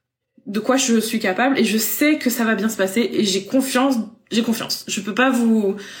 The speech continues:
il y aurait tellement d'autres choses à dire, mais j'ai confiance. Et ça, le Human Design me l'apporte. Et vous êtes plusieurs et du coup, je pense qu'il va falloir revoir le live en replay. Mais pour la question,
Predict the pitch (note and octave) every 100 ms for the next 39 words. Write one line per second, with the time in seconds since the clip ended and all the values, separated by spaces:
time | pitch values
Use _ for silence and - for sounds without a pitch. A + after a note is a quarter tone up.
0 | - - G3+ G3 G3+ F#3+ C4+ B3+ A3+ A#3
1 | A#3 A3+ G#3+ G#3 B3+ B3 A3 A3+ G#3+ D3
2 | - - - - - - G#3+ - C4+ C#4
3 | A#3 G#3+ G#3+ G#3+ G3+ G3+ G#3+ A#3 G#3 -
4 | _ _ - G3+ F#3+ - - - - _
5 | _ _ _ _ _ - - - - B3
6 | C4+ D#4 D#4 D#4+ F4 G4 E4 C4+ D4+ F4
7 | D#4+ - A#3 B3+ B3+ C4 C#4 B3 D4 D#4
8 | C4+ A#3+ B3+ C4 D4 A#3+ A#3+ C4+ D#4+ E4+
9 | - A3+ A#3 A3+ - - _ _ _ -
10 | B3+ C#4 D#4 D4